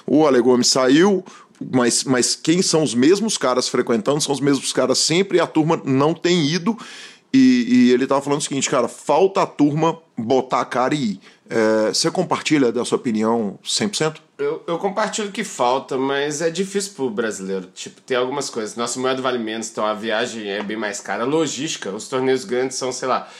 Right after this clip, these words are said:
Speaker 2: é muito fácil pro cara da Europa jogar vários torneios grandes.
Speaker 1: Uhum.
Speaker 2: Mesmo que o torneio seja nos Estados Unidos, ele vai comprar uma passagem baratinha.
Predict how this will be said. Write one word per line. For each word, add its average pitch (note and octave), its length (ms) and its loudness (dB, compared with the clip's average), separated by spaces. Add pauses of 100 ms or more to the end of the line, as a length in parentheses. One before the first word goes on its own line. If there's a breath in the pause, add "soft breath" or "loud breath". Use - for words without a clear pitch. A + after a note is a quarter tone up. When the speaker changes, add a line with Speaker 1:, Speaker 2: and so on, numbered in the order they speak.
(120)
Speaker 2:
é F#3+ 80 -2
muito G3+ 240 0
fácil D#3 260 -2
pro C#3+ 120 -8
cara B2 200 -2
da A#2 120 -2
Europa A2+ 360 -2
jogar D3+ 280 0
vários G2+ 260 -6
torneios G2 340 -8
grandes. E2+ 360 -14 (280)
Speaker 1:
Uhum. A2+ 260 -6 (560 loud breath)
Speaker 2:
Mesmo B3+ 320 0
que B3+ 80 -6
o - 40 -4
torneio F3+ 260 2
seja D#3 220 -4
nos D3+ 80 -4
Estados C3+ 240 -2
Unidos, D#3 220 -2
ele F#3 80 0
vai F#3+ 100 -2
comprar F3 260 -2
uma D3+ 80 -2
passagem C3 520 -4
baratinha. A2 760 -4